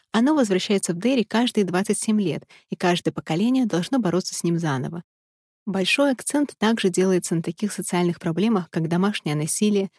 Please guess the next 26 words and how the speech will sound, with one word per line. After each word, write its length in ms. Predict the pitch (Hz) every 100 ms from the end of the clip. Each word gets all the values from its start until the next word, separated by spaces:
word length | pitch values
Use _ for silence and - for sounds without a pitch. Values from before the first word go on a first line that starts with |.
| _
детская 340 | 208 240 - 151
жестокость 600 | - - 226 190 - -
и 160 | 269 254
изоляция. 640 | 208 165 123 - - 170 - _ _ _ _ _
Персонажи 500 | 180 - 196 214 214
фильма 360 | - 285 269 170
сталкиваются 560 | - 226 233 185 -
с 80 | 202
этими 280 | 202 - 165
проблемами 520 | 156 151 202 226 190
как 220 | 180 156
в 40 | 165
детстве, 380 | 233 247 185 180
так 220 | 277 233
и 20 |
во 120 | 180
взрослой 360 | 165 151 - 175
жизни 380 | 156 143 - 160 _ _
и 80 | 170
пытаются 500 | 147 190 208 214 196
преодолеть 600 | - 190 180 147 127 -
их. 180 | - _ _ _ _
Особняком 640 | 185 - 220 220 196 170
в 40 |
разделе 340 | 165 170 175 175
фильмов 360 | - 180 165